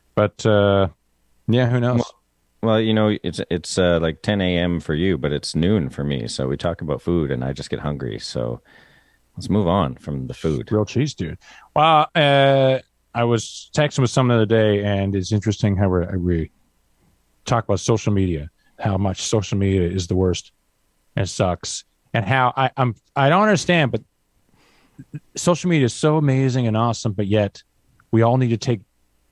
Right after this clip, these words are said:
Speaker 1: breaks from social
Speaker 2: Mm.
Speaker 1: media. I mean, you, how many people do you know who are like, "Oh, sorry guys, I was away for a week, I had to take a social media break"? It's like, if you had to take a break from something, it's, it's not
Speaker 2: Yeah.
Speaker 1: healthy, man. It's like, "I'm sorry, I had to take a,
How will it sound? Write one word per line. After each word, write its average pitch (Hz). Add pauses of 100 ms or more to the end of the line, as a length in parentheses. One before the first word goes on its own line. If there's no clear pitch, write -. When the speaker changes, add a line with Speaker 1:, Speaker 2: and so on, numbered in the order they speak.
Speaker 1:
breaks -
from -
social 110
Speaker 2:
Mm. 104
Speaker 1:
media. 90
I 104
mean, 117
you, 120
how 123
many 151
people 147
do 127
you 123
know 131
who 117
are 107
like, 101
"Oh, 131
sorry 165
guys, 147
I 139
was 127
away 139 (560)
for -
a 131
week, 131
I 120
had 123
to 120
take 131
a 120
social 123
media 120
break"? 104 (500)
It's -
like, 123
if 139
you 226
had 247
to 247
take 214
a 123
break 110
from 113
something, 98
it's, - (160)
it's 104
not 170
Speaker 2:
Yeah. 131
Speaker 1:
healthy, 139
man. 95
It's 104
like, 117
"I'm 139
sorry, 170
I -
had 165
to 160
take 165
a, 139